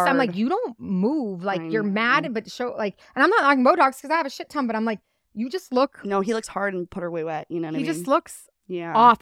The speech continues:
Speaker 2: And then I'm like, "God, you're a miserable person."
Speaker 1: He's
Speaker 2: Like,
Speaker 1: doing too much
Speaker 2: the
Speaker 1: cocaine.
Speaker 2: absolute gaslighting of everyone. He can't apologize. I'm ta-, I'm like, "That is a wild
Speaker 1: Every,
Speaker 2: human."
Speaker 1: he apologized to everybody except Ariana.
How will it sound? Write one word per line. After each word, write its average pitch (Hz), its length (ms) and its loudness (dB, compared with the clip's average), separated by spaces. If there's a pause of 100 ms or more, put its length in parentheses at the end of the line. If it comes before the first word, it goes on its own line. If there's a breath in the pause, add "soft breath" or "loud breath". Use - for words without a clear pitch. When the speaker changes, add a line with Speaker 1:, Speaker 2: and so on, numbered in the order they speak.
Speaker 2:
And 226 160 2
then 285 140 0
I'm 240 100 0
like, 180 200 -4
"God, 202 260 -4
you're 196 140 -10
a 190 40 -8
miserable 160 400 -8
person." 160 340 -12
Speaker 1:
He's - 120 -8
Speaker 2:
Like, 226 100 -2
Speaker 1:
doing 208 200 -8
too 247 100 -6
much 240 100 -4
Speaker 2:
the 240 60 0
Speaker 1:
cocaine. 196 500 0
Speaker 2:
absolute - 40 -14
gaslighting 240 880 -4
of 240 80 -6
everyone. 247 440 -4
He 180 120 -12
can't 226 320 -8
apologize. 202 520 -4
I'm 180 140 -6
ta-, 202 240 -8 (100)
I'm 202 100 -6
like, 185 160 -6 (240)
"That 277 180 0
is 359 80 2
a 202 60 4
wild 180 520 0
Speaker 1:
Every, 202 240 2
Speaker 2:
human." 220 180 -4
Speaker 1:
he 247 60 -8
apologized 254 440 0
to 233 60 -4
everybody 214 380 -2
except - 540 -2
Ariana. 175 600 -4